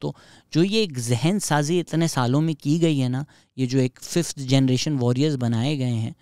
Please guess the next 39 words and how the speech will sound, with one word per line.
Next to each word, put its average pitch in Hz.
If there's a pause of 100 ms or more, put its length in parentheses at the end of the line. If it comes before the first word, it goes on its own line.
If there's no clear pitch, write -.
(500)
इसको 180
फैक्टर 143
इन 139
करना 143
बहुत 135
ज़रूरी 117
है 135
in 131
understanding 123
the 165 (200)
current 110
crisis। - (420)
ये 160 (100)
कोई 190
एस्टैब्लिशमेंट, 151
एंटी 135
एस्टैब्लिशमेंट 131
जंग 127 (120)
नहीं 123 (140)
है। 123 (480)
आ, 123 (640)
पीटीआई 156 (180)
is 175
an 147
establishment 110 (120)
party। 110
वो 131
इतनी 151
जल्दी 135
टूटते 131
हुए 147
हमें 135
इसलिए 147
नज़र 123
आ 113
रही 113
है 139
क्योंकि 127
ये 127